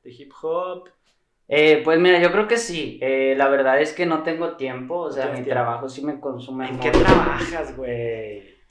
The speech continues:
Speaker 2: Este, ay, corta. Ah, sí.
Speaker 1: ¿En qué trabajas, güey? O sea, ¿por
Speaker 2: No.
Speaker 1: qué?
Speaker 2: Pues,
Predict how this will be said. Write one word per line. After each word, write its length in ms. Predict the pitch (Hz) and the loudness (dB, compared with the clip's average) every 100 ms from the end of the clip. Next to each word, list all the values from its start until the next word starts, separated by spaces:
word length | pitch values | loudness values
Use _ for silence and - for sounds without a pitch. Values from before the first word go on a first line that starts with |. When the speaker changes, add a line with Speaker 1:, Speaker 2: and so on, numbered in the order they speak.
| _ - | _ -8
Speaker 2:
Este, 720 | 127 123 120 - 110 - _ | -6 -6 -8 -10 -10 -10 _
ay, 180 | 123 117 | -10 -10
corta. 380 | 127 127 135 - | -10 -8 -8 -6
Ah, 200 | 143 127 | -4 -2
sí. 100 | 113 | -2
Speaker 1:
¿En 60 | 123 | -2
qué 100 | 160 | -2
trabajas, 560 | 165 190 165 - 131 110 | 0 0 0 -2 -8 -12
güey? 140 | - 131 | -16 -6
O 60 | |
sea, 120 | 139 151 | -2 -2
¿por 120 | 139 | -2
Speaker 2:
No. 40 | |
Speaker 1:
qué? 360 | 127 151 - - _ _ _ _ | -2 -4 -6 -18 _ _ _ _
Speaker 2:
Pues, 320 | 123 120 - | -18 -18 -20